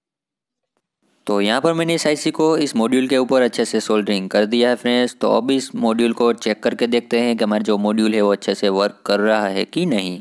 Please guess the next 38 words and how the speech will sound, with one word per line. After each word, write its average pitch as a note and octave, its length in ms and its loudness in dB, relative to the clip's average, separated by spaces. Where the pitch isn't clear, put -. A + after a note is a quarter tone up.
तो G#2+ 100 -4
फ्रेंड्स, D3 200 -2
आप C#3 100 0
देख C3 160 0
सकते C#3+ 260 -2
हो D3 120 2
जो B2+ 160 0
मैंने B2 180 0
चार्जर G#2+ 360 0
की B2 120 -6
पिन B2 200 -4
लगाई A#2+ 340 2
तो G#2+ 140 -4
यहाँ G#2 220 0
पर A2 140 0
जो A2 200 -2
एलईडी G#2 400 -2
नहीं G2+ 260 -4
जल A#2 160 0
रही A#2 160 0
थी A#2+ 140 -2
वो G2+ 160 2
अच्छे G2+ 240 -2
से D3+ 180 0
जलने G#2 300 -2
लगी F#2 260 -6
है। - 160 -10
तो A#2 60 0
अब A#2+ 100 0
इसकी C#3 220 -2
आउटपुट B2 420 0
में C3+ 140 -2
भी C3 80 2
वोल्टेज A#2 500 0
चेक A2 260 -2
कर G2 80 0
लेते - 260 -4
हैं। G2+ 220 -12